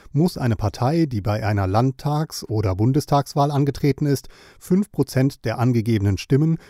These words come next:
oder mindestens drei Direktmandate erreicht haben, um in den Landtag oder Bundestag gewählt zu sein.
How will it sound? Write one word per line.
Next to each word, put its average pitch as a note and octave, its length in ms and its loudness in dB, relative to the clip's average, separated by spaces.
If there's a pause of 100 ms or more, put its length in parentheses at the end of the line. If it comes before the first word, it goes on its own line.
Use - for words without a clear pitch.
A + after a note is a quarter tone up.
(120)
oder G#2+ 200 0
mindestens C#3+ 600 0
drei B2 340 -2
Direktmandate A#2 800 0
erreicht A#2 360 0
haben, A2+ 360 2 (240)
um E3+ 320 2
in A#2 100 0
den G2 140 0
Landtag A2+ 580 0
oder G2 260 0
Bundestag A2 640 0
gewählt A2+ 340 2
zu - 120 -8
sein. E2+ 380 -2